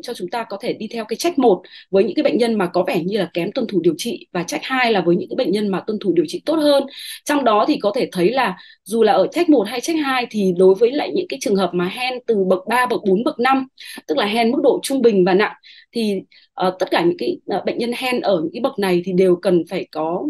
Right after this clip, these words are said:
một cái sự điều trị duy trì với các cái tự-, thuốc điều trị chống viêm mà có chứa corticoid dạng hít. Ờ, và nó thể hiện rằng là cái, cho thấy rằng là, ờ, cái điều trị này nhằm tác động vào cái việc mà đánh,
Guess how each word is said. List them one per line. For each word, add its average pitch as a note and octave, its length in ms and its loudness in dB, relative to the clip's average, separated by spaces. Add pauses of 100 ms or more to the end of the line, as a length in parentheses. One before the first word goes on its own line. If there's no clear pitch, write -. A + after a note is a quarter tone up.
một F#3 120 0
cái - 100 -4
sự G#3 220 -2
điều F#3+ 140 4
trị F3+ 180 -4
duy B3 260 0
trì G3+ 340 4
với F#3 220 6
các B3+ 160 -6
cái D4+ 120 -4
tự-, C4+ 260 -4
thuốc F#4 300 4
điều G#3 180 4
trị F3 200 -2
chống G3+ 220 2
viêm C#4 340 6
mà F3 100 2
có F3+ 140 0
chứa G3 180 0
corticoid C4 640 -2
dạng A#3 160 -4
hít. F4+ 200 4 (480)
Ờ, F#3 240 0 (340)
và F#3 260 2 (320)
nó F#3 380 2
thể G#3+ 140 4
hiện F#3 360 4
rằng G3 240 2
là F3+ 300 -2
cái, F3 260 -2 (320)
cho B3+ 160 -6
thấy A3+ 220 0
rằng B3+ 160 -4
là, F3 200 -2 (320)
ờ, E3 220 -6
cái F#3+ 100 2
điều A#3+ 180 2
trị F3+ 200 -4
này F#3 200 2
nhằm F3 260 2
tác E4+ 180 -2
động C4+ 200 -2
vào F3+ 140 -4
cái E3+ 200 -4
việc A3+ 220 -2
mà F3 160 -4
đánh, E3 200 0